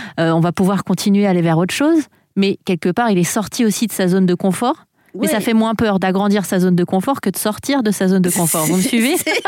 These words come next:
Speaker 2: c'est pour ça que je disais peut-être que je joue un peu sur les mots, mais les mots
Speaker 1: Ouais.
Speaker 2: nous façonnent et
Speaker 1: Mais
Speaker 2: les
Speaker 1: oui.
Speaker 2: mots disent nos pensées et, euh, voilà, façonnent nos émotions, nos ressentis et notre corps et tout et tout. Enfin, tout cet écosystème est aussi,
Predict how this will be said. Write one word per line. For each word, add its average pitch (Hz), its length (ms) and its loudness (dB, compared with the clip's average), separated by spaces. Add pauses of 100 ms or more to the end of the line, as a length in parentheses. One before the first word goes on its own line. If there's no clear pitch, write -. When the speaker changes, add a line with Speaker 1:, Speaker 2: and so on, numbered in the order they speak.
(580)
Speaker 2:
c'est 233 120 -2
pour 285 100 0
ça 370 120 0
que 311 40 0
je 294 60 -2
disais 247 220 0
peut-être 285 340 -2
que 269 80 0 (100)
je 226 80 0
joue 269 80 2
un 254 120 0
peu 277 100 0
sur 269 160 -2
les 262 60 0
mots, 349 140 0
mais 285 220 0
les 240 240 -2
mots 269 380 4
Speaker 1:
Ouais. 302 160 0
Speaker 2:
nous 240 160 4
façonnent 214 540 0 (100)
et 226 80 0
Speaker 1:
Mais - 0 -
Speaker 2:
les 214 100 2
Speaker 1:
oui. 220 80 2
Speaker 2:
mots 269 140 2
disent 269 640 2
nos 202 180 0
pensées 233 680 -2 (100)
et, 220 340 -2 (140)
euh, 170 500 -2
voilà, 165 240 -4
façonnent 247 580 0
nos 214 140 2
émotions, 208 800 0 (400)
nos 202 240 2
ressentis 190 800 -2 (100)
et 196 80 0
notre 175 260 -2
corps 185 360 -2
et 190 100 -4
tout 220 220 -8
et 185 60 -4
tout. - 220 -10
Enfin, 202 200 -6 (100)
tout - 120 -10
cet 196 200 -4
écosystème 202 720 -4
est 214 140 -2
aussi, 214 540 -4